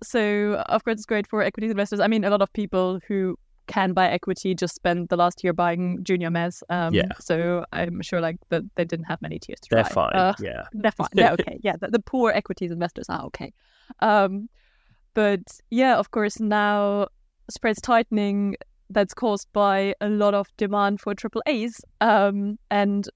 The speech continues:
Speaker 1: of course, equities investors are coming back, which means that triple A investors are on the way to losing some of that intense <laughs> negotiating power they've had for the past one and a half years, where they essentially got whatever they wanted in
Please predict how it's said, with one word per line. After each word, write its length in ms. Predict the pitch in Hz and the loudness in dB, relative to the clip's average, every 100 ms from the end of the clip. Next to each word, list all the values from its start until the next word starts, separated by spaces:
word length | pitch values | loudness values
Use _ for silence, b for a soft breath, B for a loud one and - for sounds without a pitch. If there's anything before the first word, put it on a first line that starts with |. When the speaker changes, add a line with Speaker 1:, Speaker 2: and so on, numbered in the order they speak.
| - | -6
Speaker 1:
of 140 | 208 | -6
course, 320 | - 208 208 - | -2 0 0 -2
equities 300 | 247 220 214 | -4 -4 -2
investors 300 | 196 190 190 | 0 0 -4
are 100 | - | -4
coming 300 | 214 196 196 | -2 -2 0
back, 240 | 196 202 | 0 0
which 240 | 208 196 220 | -4 -4 -2
means 420 | 226 214 208 - | 0 0 -2 -2
that 240 | - 196 - _ _ _ _ _ _ | 0 0 -2 _ _ _ _ _ _
triple 240 | - 254 226 | -2 2 4
A 160 | 220 | 4
investors 760 | 247 226 233 226 240 226 - - - _ _ _ _ _ | 4 4 2 0 0 -2 -4 -14 -18 _ _ _ _ _
are 280 | 220 220 220 | 4 4 4
on 200 | - 226 | 2 0
the 60 | 226 | 2
way 180 | 226 226 | 2 2
to 140 | - | 0
losing 420 | 220 233 226 233 | -2 -2 0 0
some 180 | 233 226 | 0 2
of 100 | 220 | 2
that 220 | 220 214 - | 4 2 2
intense 320 | 226 233 226 | -2 0 0
<laughs> 20 | |
negotiating 640 | 220 214 247 - 214 220 | 0 -2 -4 -2 -2 0
power 400 | 220 233 226 226 | 0 4 4 4
they've 220 | 220 214 - | 0 -2 0
had 160 | 220 | 0
for 140 | - 214 | 0 -4
the 80 | 208 | -4
past 480 | - 208 220 - - | -2 0 0 -4 -2
one 160 | 214 | 0
and 80 | 208 | 2
a 40 | 208 | 0
half 180 | 202 | -2
years, 460 | 208 202 208 208 - | 0 -2 -2 -4 -10
where 160 | - 208 | 0 0
they 300 | 196 202 196 - | 2 2 0 -2
essentially 560 | - 208 - 196 190 - _ _ - | -4 -4 -2 -2 -2 -6 _ _ -2
got 140 | 208 | 2
whatever 300 | 196 202 196 | 4 2 4
they 100 | 196 | 2
wanted 560 | 196 202 202 - 190 180 - | 2 2 0 -2 -2 -4 -6
in 400 | 196 185 190 | -4 -2 -4